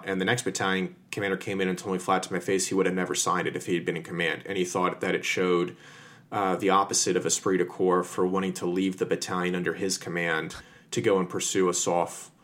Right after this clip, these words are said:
uh, nomination. And I remember being like, "This guy's an awful leader. Do not ever be like him." Um,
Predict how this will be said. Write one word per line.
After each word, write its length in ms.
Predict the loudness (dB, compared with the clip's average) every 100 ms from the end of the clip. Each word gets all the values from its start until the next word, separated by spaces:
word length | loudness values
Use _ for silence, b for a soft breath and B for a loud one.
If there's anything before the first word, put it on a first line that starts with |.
| b b _
uh, 240 | 0 0
nomination. 720 | 2 2 4 2 2 0 -8 -4
And 100 | 2
I 80 | 4
remember 280 | 4 4 2
being 220 | 2 0
like, 320 | 2 0 -2 -16 -20 _
"This 240 | -2 -2
guy's 260 | 0 0 0
an 60 | -2
awful 340 | -2 0 2
leader. 300 | 2 4 0
Do 220 | -2 -4
not 220 | -2 2 2
ever 160 | 0
be 200 | -2 -2
like 240 | 0 -2 -4
him." 260 | -8 -10 b b b b b -6
Um, 320 | -2 -2 -4